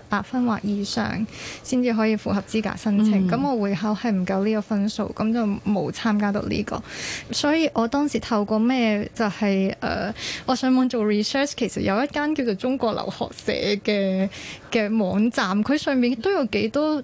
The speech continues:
Speaker 1: 內地升學嘅 information 可以畀你參考。噉我亦都係循住嗰個去搵到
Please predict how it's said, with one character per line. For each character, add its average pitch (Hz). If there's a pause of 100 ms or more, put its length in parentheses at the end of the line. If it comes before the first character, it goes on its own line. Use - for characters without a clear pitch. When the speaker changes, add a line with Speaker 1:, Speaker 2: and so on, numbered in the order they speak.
(100)
Speaker 1:
內 214
地 196
升 247
學 240
嘅 190
information 226
可 208
以 202
畀 196
你 190
參 190
考。 - (360)
噉 330
我 339
亦 269
都 277
係 240
循 202
住 -
嗰 196
個 226
去 185
搵 190
到 220